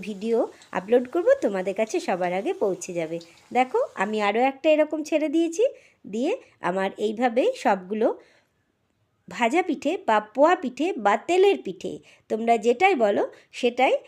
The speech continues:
এই পিঠেটার নাম হতে পারে। তো চলো আমার বানানো রেডি, তোমরা সবাই, উম, দেখে বুঝতেই পারছো কতটা সুন্দর হয়েছে খেতে।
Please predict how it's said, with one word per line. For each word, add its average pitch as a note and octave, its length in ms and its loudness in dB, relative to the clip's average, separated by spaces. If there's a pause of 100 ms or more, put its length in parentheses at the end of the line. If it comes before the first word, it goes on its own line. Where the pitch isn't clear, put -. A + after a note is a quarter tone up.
(200)
এই A#3 140 2
পিঠেটার A3 560 -2
নাম G#3+ 180 -2 (120)
হতে G3 240 -2
পারে। D#3+ 280 -8 (400)
তো G#3+ 120 0
চলো D4 340 4 (240)
আমার A3 280 -2
বানানো G#3 460 -2
রেডি, C#4+ 320 6 (340)
তোমরা G3+ 260 -2
সবাই, A#3 360 2 (480)
উম, G#3 360 -6
দেখে A3 240 0
বুঝতেই C#4+ 360 -4
পারছো C#4+ 280 -2 (100)
কতটা C#4 360 0
সুন্দর C4+ 420 0
হয়েছে C4 300 0
খেতে। A3 280 -8